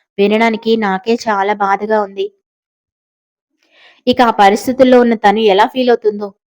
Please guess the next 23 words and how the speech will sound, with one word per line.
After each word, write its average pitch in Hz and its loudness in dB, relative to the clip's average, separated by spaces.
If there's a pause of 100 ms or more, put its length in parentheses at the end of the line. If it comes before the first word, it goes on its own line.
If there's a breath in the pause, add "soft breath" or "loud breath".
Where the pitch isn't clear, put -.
ఊహించడానికి 226 0
కూడా 220 -2
కష్టంగా 226 -4
ఉంది. 202 -4 (960)
తనని 220 -2
కొంచెం 214 -2
మోటివేట్ 196 0
చేసావా 226 -2
లేదా?" 220 -4 (280)
అని 196 -4
బాధగా 208 -2
అడిగాడు 202 -6
వంశీ. 208 -10 (1120)
"నేను 226 0
చెప్పాల్సిందంతా 220 0 (120)
చెప్పాను 214 -2
వంశీ, 196 -4 (220)
అయినా 185 -4
తన 190 -4
గురించి 190 -2
మనకు 226 -2
తెలిసిందే 214 -2
కదా, 196 -4